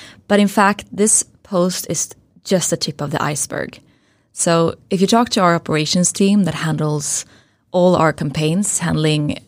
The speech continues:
hundreds of posts every month, it's around, on average, forty emails back and forth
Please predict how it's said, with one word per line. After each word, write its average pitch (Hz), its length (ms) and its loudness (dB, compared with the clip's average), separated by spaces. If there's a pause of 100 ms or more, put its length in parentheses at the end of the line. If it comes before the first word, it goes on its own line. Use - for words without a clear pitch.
(160)
hundreds 160 840 0
of 156 280 -4 (120)
posts - 580 -4
every 156 160 0
month, 156 460 -2 (1300)
it's 240 220 2
around, 214 480 2 (400)
on 190 180 -4
average, 175 600 0
forty 208 560 0 (180)
emails - 480 -2
back 175 240 -2
and 160 140 -2
forth - 400 0